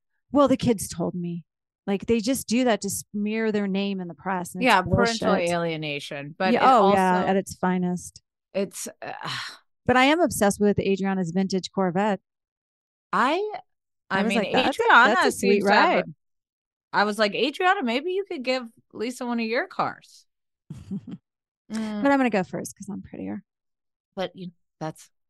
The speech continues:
Speaker 2: listen, let's have a pre-, oh, in closing for this episode, I need to ask you a question. Can you please go into your phone and tell me how many selfies you have?
Speaker 1: Oh, I screenshot it. I knew I was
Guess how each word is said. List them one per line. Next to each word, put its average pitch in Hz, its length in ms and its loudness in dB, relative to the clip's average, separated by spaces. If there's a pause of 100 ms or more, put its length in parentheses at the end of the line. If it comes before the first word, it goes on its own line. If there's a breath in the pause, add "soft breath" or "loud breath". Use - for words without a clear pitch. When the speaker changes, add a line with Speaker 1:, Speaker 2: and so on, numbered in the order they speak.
(180)
Speaker 2:
listen, 139 460 -12 (140)
let's 170 200 -4
have 185 160 0
a 180 60 -10
pre-, - 240 -4
oh, 285 320 8 (600)
in 269 220 4
closing 226 460 4
for 214 120 -6
this 196 200 -4
episode, 160 720 0 (100)
I 165 160 4
need 185 300 -6
to 185 80 0
ask 160 320 -2
you 151 80 -8
a 143 40 -14
question. - 480 -12 (360 soft breath)
Can 202 160 -6
you 208 60 0
please 240 260 -2
go 277 160 4
into 302 200 0
your 320 120 2
phone 175 480 2 (720 soft breath)
and 190 160 -4
tell 208 180 0
me 208 180 0
how 190 200 2
many 196 180 0
selfies 165 520 -2
you 135 100 -8
have? - 240 -10 (140)
Speaker 1:
Oh, 262 80 4
I 262 80 6
screenshot 240 480 0
it. 175 160 0 (120)
I 220 100 -6
knew 214 360 0
I 208 80 -2
was 202 220 -6